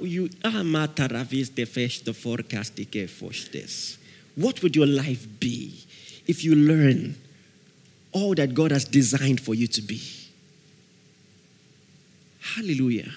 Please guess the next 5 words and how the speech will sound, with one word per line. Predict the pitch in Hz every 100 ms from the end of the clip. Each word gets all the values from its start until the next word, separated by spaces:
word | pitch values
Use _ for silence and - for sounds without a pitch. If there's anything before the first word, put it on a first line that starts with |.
| - - _ _ - -
We're | 131 156
here | 151 214 226
today | - 151 160
by | 131 135
prophecy. | 135 202 190 139 - 104 -